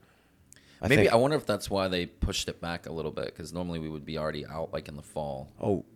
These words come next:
Speaker 1: oh yeah, you're right.
Speaker 2: And they pushed it, like,
Speaker 1: But
Speaker 2: this
Speaker 1: we
Speaker 2: is,
Speaker 1: did
Speaker 2: like,
Speaker 1: start
Speaker 2: literally
Speaker 1: late
Speaker 2: the
Speaker 1: too. We
Speaker 2: latest.
Speaker 1: started late, didn't we start filming late?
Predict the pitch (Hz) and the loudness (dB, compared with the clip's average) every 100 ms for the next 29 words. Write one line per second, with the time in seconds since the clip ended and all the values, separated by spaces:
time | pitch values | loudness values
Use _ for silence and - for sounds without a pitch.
0 | - 113 127 135 101 98 156 - - - | -6 0 2 2 0 -2 -4 -6 -10 -18
1 | - - 80 80 73 90 82 - - - | -20 -12 -8 -6 -6 -6 -6 -6 -6 -8
2 | - 101 117 143 160 - 151 139 110 104 | -6 4 6 10 10 10 10 12 12 10
3 | 85 120 98 92 104 123 113 98 78 87 | 8 10 10 10 8 10 10 8 6 6
4 | 87 - 98 92 110 - 101 92 80 95 | 6 4 2 4 4 6 4 6 4 6
5 | 104 113 127 | 4 2 -2